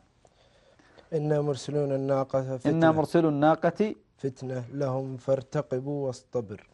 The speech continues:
Speaker 2: إذن الناقة التي كنا تكلمنا عنها في آيات، الآيات التي وردت في سورة هود وفي سورة الأعراف وفي سورة الشعراء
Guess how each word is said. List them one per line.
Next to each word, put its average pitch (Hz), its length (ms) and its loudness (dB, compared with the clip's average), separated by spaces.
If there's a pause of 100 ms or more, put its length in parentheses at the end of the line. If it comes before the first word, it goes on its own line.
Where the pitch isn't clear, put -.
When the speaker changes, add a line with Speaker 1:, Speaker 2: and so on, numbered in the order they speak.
Speaker 2:
إذن 202 340 8
الناقة 202 420 8
التي 196 220 4
كنا 185 220 4
تكلمنا 180 440 4
عنها 165 240 4
في 151 360 2
آيات، 160 500 8
الآيات 131 500 4
التي 147 240 2
وردت 151 340 4
في - 120 -4
سورة 135 340 2
هود 175 300 4
وفي 107 200 -8
سورة 135 300 2
الأعراف 139 460 4
وفي 110 80 -10
سورة 147 320 -2
الشعراء 151 520 4